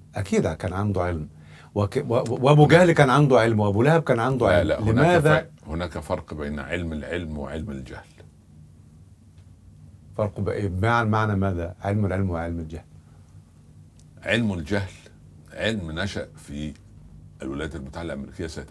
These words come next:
Speaker 2: ألف وتسعمية وستة.
Speaker 1: في
Speaker 2: مادة
Speaker 1: علم
Speaker 2: اسمها
Speaker 1: الجهل.
Speaker 2: علم الجهل.
Speaker 1: علم اسمه علم الجهل؟
Speaker 2: أيوة.
Speaker 1: الت-، تناقض عجيب يعني.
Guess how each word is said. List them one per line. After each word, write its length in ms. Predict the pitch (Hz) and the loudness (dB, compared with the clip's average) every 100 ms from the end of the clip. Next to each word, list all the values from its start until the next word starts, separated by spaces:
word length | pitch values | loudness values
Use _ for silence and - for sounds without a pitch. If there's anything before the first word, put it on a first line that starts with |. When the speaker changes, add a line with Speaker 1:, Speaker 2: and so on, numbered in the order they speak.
| 90 | -10
Speaker 2:
ألف 120 | 76 | -10
وتسعمية 340 | - - 80 | -12 -14 -12
وستة. 420 | 71 - - - - - - - - | -12 -12 -16 -16 -20 -20 -20 -20 -16
Speaker 1:
في 60 | - | -2
Speaker 2:
مادة 120 | 107 | 0
Speaker 1:
علم 100 | 151 | 4
Speaker 2:
اسمها 280 | 160 120 139 | 4 2 0
Speaker 1:
الجهل. 140 | 143 110 | -2 -2
Speaker 2:
علم 160 | 202 | -2
الجهل. 360 | 110 90 98 - - - - - - | -2 -6 -10 -12 -20 -20 -20 -20 -6
Speaker 1:
علم 160 | 117 160 | -2 0
اسمه 280 | 147 127 156 | -2 0 2
علم 140 | 165 | 2
الجهل؟ 260 | 127 151 170 | 2 2 0
Speaker 2:
أيوة. 300 | - 175 - | -4 -6 -8
Speaker 1:
الت-، 160 | 92 120 | -4 -2
تناقض 440 | 107 117 147 151 | 0 0 0 2
عجيب 360 | 113 110 160 98 | 2 2 0 0
يعني. 200 | 90 | -4